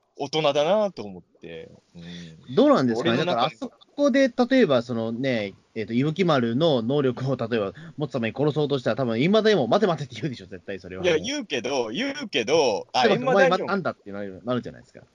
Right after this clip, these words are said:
Speaker 1: これでも、イスルギは閻魔大王とだって戦う気あるでしょ、別にそんなもん。
Speaker 2: いや、でも、勝てないって分かってるからじゃないですか、そこは。
Speaker 1: でも、本当に閻魔大王に、の力でどうにかされると思ってんなら、ヌエノの魂だって奪えないわけですから、イスルギは。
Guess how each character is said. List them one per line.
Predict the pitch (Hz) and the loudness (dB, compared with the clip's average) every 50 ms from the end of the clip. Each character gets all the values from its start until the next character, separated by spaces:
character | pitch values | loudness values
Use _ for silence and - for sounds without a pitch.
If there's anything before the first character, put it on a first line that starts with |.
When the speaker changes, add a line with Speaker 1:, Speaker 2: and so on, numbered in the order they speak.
| _ _ | _ _
Speaker 1:
こ | - 107 147 180 208 | -12 -10 -8 -6 -6
れ | 254 240 | -6 -4
で | 285 | -2
も、 | 277 202 | -2 -2
イ | 139 123 | -4 -4
ス | - 147 | -6 -8
ル | 156 175 | -6 -2
ギ | 175 | -2
は | 143 | -2
閻 | 127 139 151 | -2 -2 -4
魔 | 156 165 160 | -6 -4 -2
大 | 175 180 180 165 | 0 0 2 0
王 | 147 147 | -2 -2
と | - - _ | -6 -10 _
だ | 110 - | -10 -10
っ | |
て | - - | -10 -18
戦 | - - _ 113 117 - 120 | -20 -14 _ -12 -8 -8 -8
う | 120 | -8
気 | 117 - 95 | -4 -4 -4
あ | 101 | -4
る | 117 113 | -4 -6
で | 95 - | -12 -14
し | - - | -14 -18
ょ、 | - _ | -20 _
別 | - _ - - | -20 _ -20 -20
に | 92 | -18
そ | - 92 | -16 -16
ん | 85 | -16
な | 80 82 | -16 -16
も | 82 80 | -18 -20
ん。 | |
Speaker 2:
い | - _ _ - - - - _ _ | -20 _ _ -20 -20 -20 -20 _ _
や、 | 123 127 | -4 0
で | 135 175 | 0 0
も、 | 156 | -2
勝 | 123 117 151 160 | -2 -4 -4 -2
て | 269 302 | 2 4
な | 320 262 | 4 4
い | 160 | 2
っ | 127 | 0
て | - - 113 | -4 -4 -4
分 | 107 | -2
か | 117 185 | -2 -4
っ | - | -4
て | - 147 | -2 -4
る | 123 | -4
か | 101 92 | -4 -4
ら | 90 | -6
じ | 92 | -8
ゃ | 92 | -10
な | |
い | |
で | - | -12
す | - | -14
か、 | 117 113 | -14 -14
そ | - - | -12 -6
こ | - | -4
は。 | 285 240 | -4 0
Speaker 1:
で | |
も、 | 208 190 175 139 113 104 95 - _ _ _ - | 0 0 0 0 -2 -6 -10 -16 _ _ _ 0
本 | 240 285 320 294 | 2 2 2 0
当 | - 311 302 | -6 -6 -2
に | 285 269 | 0 0
閻 | 277 | 0
魔 | 277 285 277 269 | 2 0 2 2
大 | 277 269 262 254 254 240 | 4 2 2 0 -2 -4
王 | 202 151 117 | -2 -2 -2
に、 | 113 135 143 135 120 110 - - _ - | -2 -4 -4 -4 -4 -6 -8 -12 _ -12
の | 139 143 - | -12 -10 -10
力 | - - 175 147 139 | -2 -2 0 0 0
で | 117 | -4
ど | 104 92 147 156 | -4 -4 -4 -4
う | 143 | -4
に | 147 135 117 | -6 -6 -4
か | 101 90 | -4 -4
さ | - 110 107 | -2 -2 -2
れ | 117 127 | 0 0
る | 127 127 - | -2 -6 -6
と | - 107 | -8 -8
思 | 101 120 123 120 | -6 -6 -8 -8
っ | |
て | - - 113 | -6 -8 -6
ん | 101 | -6
な | 92 | -6
ら、 | 85 87 | -8 -6
ヌ | 92 117 185 233 | -6 -2 0 0
エ | 214 175 | 2 0
ノ | 131 110 | 0 -2
の | 101 104 101 - | -2 -4 -6 -8
魂 | - 120 107 104 104 - 95 | -8 -6 -4 -4 -4 -2 -4
だ | 87 | -6
っ | - | -6
て | - 87 | -4 -8
奪 | 95 95 143 165 | -2 2 4 4
え | 170 175 | 4 4
な | 170 165 | 2 0
い | |
わ | 151 135 | 0 0
け | 123 98 | -2 -6
で | - 110 | -8 -10
す | - | -12
か | - - | -12 -12
ら、 | - | -12
イ | - - | -12 -14
ス | - - | -16 -14
ル | - | -14
ギ | - - - | -14 -16 -16
は。 | - | -20